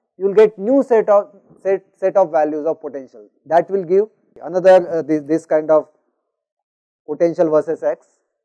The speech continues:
and that may give some other energy value.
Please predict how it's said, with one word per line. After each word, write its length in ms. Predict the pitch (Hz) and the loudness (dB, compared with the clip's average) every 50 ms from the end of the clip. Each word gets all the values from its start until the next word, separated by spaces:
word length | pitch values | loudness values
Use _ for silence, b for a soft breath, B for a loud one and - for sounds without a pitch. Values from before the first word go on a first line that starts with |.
| _ _ _ _ _ _ _ _ - | _ _ _ _ _ _ _ _ -18
and 160 | 143 151 143 | -12 -4 0
that 240 | 156 160 165 165 - | 2 2 2 2 -2
may 200 | 165 170 170 151 | -2 0 0 2
give 260 | 139 165 170 185 214 - _ _ _ _ _ _ _ _ _ _ _ _ _ _ _ - | 4 4 4 4 2 0 _ _ _ _ _ _ _ _ _ _ _ _ _ _ _ -10
some 260 | 175 185 190 190 185 _ - | -8 -8 -8 -10 -14 _ -14
other 280 | 165 160 185 208 208 - - | -6 0 0 0 0 0 -2
energy 380 | 170 170 175 170 156 139 147 | -6 -6 -6 -6 -8 -8 -10
value. 260 | 123 120 104 98 92 | -12 -14 -16 -18 _